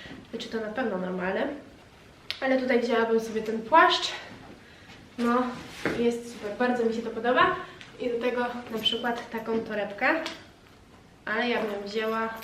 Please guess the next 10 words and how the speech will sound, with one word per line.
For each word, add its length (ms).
na 80
drugim 280
pasku 340
teraz. 340
Pa, 60
pa, 300
pa, 60
pa, 60
pa. 60
No, 100